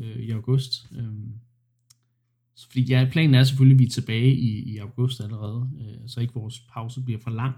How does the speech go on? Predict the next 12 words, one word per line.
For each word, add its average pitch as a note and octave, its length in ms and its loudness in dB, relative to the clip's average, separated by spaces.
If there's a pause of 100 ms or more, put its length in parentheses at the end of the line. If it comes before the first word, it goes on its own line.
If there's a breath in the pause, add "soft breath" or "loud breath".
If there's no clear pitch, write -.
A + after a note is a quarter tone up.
(920)
Øhm, G#2+ 560 -10 (540)
fordi A#2 120 -14
vi A#2 120 0
kan B2+ 140 6
jo A#2+ 60 6
næsten C3 200 6
ikke A#2 140 4
lade G#2+ 120 -4
være B2+ 160 2
med G#2+ 100 -4
at G#2+ 60 -8
lave - 280 -12